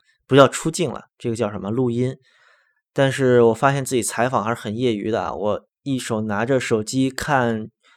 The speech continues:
采访稿，然后一手拿着录音笔录音，还出了一些小事故。嗯，这个就待会儿再说了。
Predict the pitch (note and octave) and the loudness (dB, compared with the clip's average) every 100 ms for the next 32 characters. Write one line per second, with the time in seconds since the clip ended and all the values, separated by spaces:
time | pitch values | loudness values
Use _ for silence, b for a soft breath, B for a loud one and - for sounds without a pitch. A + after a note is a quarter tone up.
0 | _ - B2 C#3 B2+ B1 B1+ - G#2 A2 | _ -4 2 2 2 0 -2 -4 -2 -2
1 | B2 A2+ A2 A2 A#2 A#2+ B2+ A#2+ A2 A#2 | -2 -4 -4 -2 0 0 -2 -4 -4 -2
2 | A#2+ C3+ C#3+ b b b b b b b | -2 -2 -4 b b b b b b b
3 | G#2+ G#2 G#2+ - C3 A#2+ A#2+ A#2+ A#2 A#2 | -2 -2 -2 0 4 4 2 2 2 2
4 | - G2+ - - C3 - - - _ _ | -4 -4 -4 -4 -4 -6 -14 -16 _ _
5 | b b b b b _ G#2 G2 G2 G2 | b b b b b _ -10 -8 -8 -10
6 | G2 _ - C3 A2+ A2+ G#2 G#2+ B2 A#2 | -14 _ -4 -2 0 0 -2 2 0 0
7 | G#2 G#2 C#3 C#3 G#2 | -4 -2 2 2 2